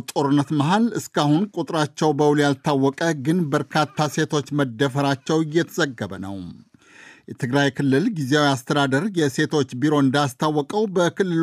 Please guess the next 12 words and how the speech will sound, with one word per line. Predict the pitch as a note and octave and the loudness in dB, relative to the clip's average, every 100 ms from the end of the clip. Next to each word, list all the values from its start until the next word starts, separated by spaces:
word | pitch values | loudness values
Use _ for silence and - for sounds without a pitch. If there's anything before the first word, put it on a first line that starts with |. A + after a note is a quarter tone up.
| D#3+ | 2
ርዕሰ | C#3+ - D3 | 0 -2 -4
ከተማ | C#3 C#3+ C#3 B2+ | -2 0 2 2
መቀሌ፣ | B2+ B2+ C#3+ D#3 A3+ - | 0 0 -2 0 -2 -4
አዲግራትና | B2 G2 B2 C3 C#3+ D3+ D3+ C3+ | -6 -4 -2 0 0 0 0 0
አካባቢያቸው | C3 D3+ C3+ C3 B2 - G#2 | -2 -2 0 -2 -2 -4 -4
ብቻ | A2+ B3 - A#2+ D#3 A#3 - _ - - - _ | -4 -6 -6 -4 0 0 -2 _ -20 -20 -20 _
ካለፈው | - G#2+ A#2+ D3 | -8 -4 0 0
ታህሳስ | C3+ C#3+ C#3 D#3 C#3+ D#3+ | 0 0 0 0 -2 -4
እስከ | C3 - | -6 0
የካቲት | D3 C#3+ D3+ C#3+ C#3+ | 0 0 -2 -2 -4
በነበረው | A#2 D3 C#3 C3+ C#3+ | -2 0 0 0 0
ጊዜ | C#3+ C#3 | 0 -4